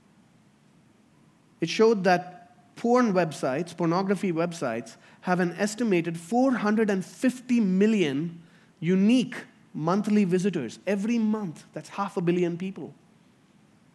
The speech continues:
That's more than Amazon, Twitter, Netflix, all put together. And it increases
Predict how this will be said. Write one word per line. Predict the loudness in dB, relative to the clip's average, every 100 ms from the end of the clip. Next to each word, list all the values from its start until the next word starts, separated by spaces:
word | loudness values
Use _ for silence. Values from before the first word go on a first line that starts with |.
| _ _ -12 0
That's | 2 4
more | 2 4
than | 2 0 2
Amazon, | 2 2 0 0 0 -2 -4
Twitter, | -2 2 2 2 2
Netflix, | 0 0 -2 0 -2 -2 0
all | 2 2
put | 0 -2
together. | -2 0 -2 -4 -10 -18 _ _ _ _ _ _ _ _ _ _ _ _ _ _ _ _ _ _ -4
And | -2 0
it | -2 -2
increases | -2 -2 0 2 2 2 0 -2 -6 -16